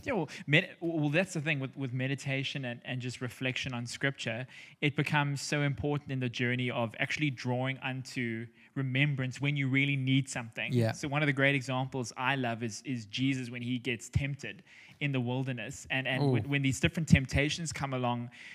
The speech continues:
Speaker 1: Jesus didn't kind of whip out a sword or tell him to, to go exactly where he needs to go, the
Speaker 2: Preach.
Speaker 1: enemy in this case. He just pulls out scripture,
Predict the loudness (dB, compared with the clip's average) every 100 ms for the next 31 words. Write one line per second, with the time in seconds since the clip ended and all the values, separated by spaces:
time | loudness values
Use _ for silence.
0 | -20 -8 2 4 2 -2 -2 0 0 2
1 | 0 2 0 -2 -4 0 0 -2 -4 4
2 | 6 6 2 -2 -2 -2 -4 -10 -8 -4
3 | -4 -4 -8 0 0 2 2 2 0 -2
4 | -2 -4 -6 -2 0 4 10 10 10 6
5 | 2 4 4 4 0 0 -2 -8 -18 -4
6 | 0 2 0 0 0 2 0 -2 -6 -6
7 | -8 -10